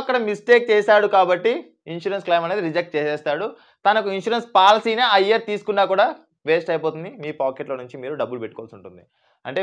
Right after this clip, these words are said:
ముందు ఫ్లడ్ వెళ్తుంది అనుకోండి, మీరు ఇంకొక రూట్ సెలెక్ట్ చేసుకోండి, లేదా ఆ ఫ్లడ్ వాటర్‌లో మీరు వెళ్ళకండి. అలా గనక వెళ్తే మీరు మీకు మీ అంతకు మీరు చేసిన స్వయం కృపరాధం అవుతుంది. అలాంటి పరిస్థితులు ఎట్టి పరిస్థితిలో కూడా మనకు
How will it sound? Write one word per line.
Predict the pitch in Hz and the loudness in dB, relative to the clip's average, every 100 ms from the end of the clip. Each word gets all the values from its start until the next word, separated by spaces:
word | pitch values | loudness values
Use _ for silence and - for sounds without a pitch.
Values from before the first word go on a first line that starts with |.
| 175 | -4
ముందు | 180 202 202 | -6 -6 -2
ఫ్లడ్ | 160 156 | -2 2
వెళ్తుంది | 180 170 170 160 | 0 0 -2 -4
అనుకోండి, | 151 143 110 110 _ 139 | -8 -12 -14 -16 _ -6
మీరు | 151 139 | -6 -4
ఇంకొక | 139 160 143 | -6 -4 -2
రూట్ | 180 180 _ _ | -4 -6 _ _
సెలెక్ట్ | 160 165 185 | -6 -4 -6
చేసుకోండి, | 185 185 185 180 | -6 -6 -6 -4
లేదా | 170 220 - | 0 0 2
ఆ | 175 170 | 0 2
ఫ్లడ్ | 170 165 185 | -2 0 0
వాటర్‌లో | 180 180 196 | 0 -2 -4
మీరు | 202 156 | -4 -2
వెళ్ళకండి. | 139 160 160 123 - _ _ - | -2 -2 -6 -12 -16 _ _ -2
అలా | 143 175 185 175 | 2 4 4 2
గనక | 190 214 208 185 | 0 0 0 0
వెళ్తే | 202 208 208 208 _ _ 143 147 | -2 -2 -4 -6 _ _ -16 -8
మీరు | 185 226 233 196 180 | -4 -2 -2 -2 -4
మీకు | 220 220 208 165 175 _ _ | -4 -2 -4 -4 -14 _ _
మీ | 160 208 | -4 -4
అంతకు | 202 226 214 | -2 -4 -2
మీరు | 208 | -2
చేసిన | 190 185 214 214 | -2 -4 -6 -4
స్వయం | 170 165 190 185 | -4 -4 -4 -8
కృపరాధం | 170 160 156 151 143 | -4 0 0 -2 -4
అవుతుంది. | 139 139 170 262 _ _ - | -6 -10 -12 -12 _ _ -4
అలాంటి | 156 170 170 165 | -2 0 -2 -4
పరిస్థితులు | 170 190 196 | -4 -6 -4
ఎట్టి | 175 - 233 233 | -6 -4 -6 0
పరిస్థితిలో | 202 208 214 208 196 | 0 0 -2 -2 0
కూడా | 190 185 | 0 -2
మనకు | 175 170 | -4 -4